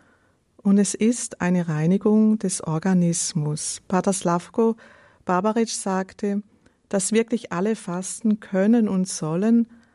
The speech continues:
auch die Kranken, aber sie müssen das natürlich mit ihrem Arzt absprechen und ein Fasten finden, das für sie möglich ist.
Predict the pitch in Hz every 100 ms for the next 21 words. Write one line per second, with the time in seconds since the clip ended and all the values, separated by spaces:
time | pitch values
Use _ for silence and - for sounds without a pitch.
0 | _ _ _ 180 175 214 240 - - 240
1 | - 202 214 240 240 170 151 156 - 180
2 | 202 233 233 - _ _ - - 214 233
3 | 240 247 220 208 208 - 190 214 - 190
4 | 185 175 180 156 160 - - 147 143 -
5 | - 202 202 - 240 240 240 - 190 165
6 | 165 - 160 160 - 226 214 - 214 214
7 | 226 214 170 165 - 208 - 220 190 196
8 | 196 156 - - 156 - - -